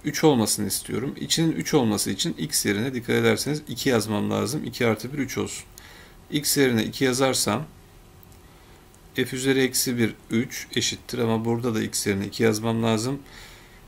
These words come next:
Ee, iki kere iki, dört. Dörtten dört çıkartırsam sıfır bölü, alt taraf artık önemli değil. Zaten sıfır da değil. O zaman tanımsız olurdu. Sıfırı bir sayıya böldüğümde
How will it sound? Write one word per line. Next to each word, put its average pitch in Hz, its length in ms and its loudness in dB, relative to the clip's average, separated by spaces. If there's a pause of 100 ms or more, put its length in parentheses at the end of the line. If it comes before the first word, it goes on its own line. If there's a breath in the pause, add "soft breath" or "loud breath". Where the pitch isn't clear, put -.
(140)
Ee, 110 240 0
iki 127 220 -8
kere 113 240 4
iki, 104 300 -2
dört. 143 300 2
Dörtten 123 420 0
dört 123 200 0
çıkartırsam 104 720 -2
sıfır - 800 -2 (340)
bölü, 113 460 4 (840 loud breath)
alt 147 180 4
taraf 135 240 2
artık 120 280 0
önemli 120 360 2
değil. 135 120 -2
Zaten 113 280 0
sıfır 110 380 -2
da 98 140 0
değil. 135 260 -2 (220)
O - 60 -6
zaman 104 240 -2
tanımsız 107 440 -2
olurdu. 101 460 -2 (380 loud breath)
Sıfırı 131 580 2 (160)
bir 127 200 -4
sayıya 107 400 2
böldüğümde 104 680 -2